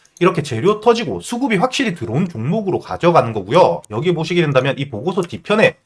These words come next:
제가 이 스윙 종목에 대해서 왜 매수하는지 재료에 대해서 모두 정리해 두었습니다. 올해 매집한 물량들, 세력들의 매집 물량들 중에서 최대치를 매집하고 있는 부분에 대해서 확인을 했고요.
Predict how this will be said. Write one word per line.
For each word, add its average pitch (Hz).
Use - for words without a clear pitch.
제가 156
이 196
스윙 247
종목에 185
대해서 98
왜 151
매수하는지 131
재료에 175
대해서 113
모두 110
정리해 117
두었습니다. 92
올해 262
매집한 123
물량들, 104
세력들의 247
매집 101
물량들 120
중에서 113
최대치를 247
매집하고 170
있는 110
부분에 135
대해서 98
확인을 156
했고요. 131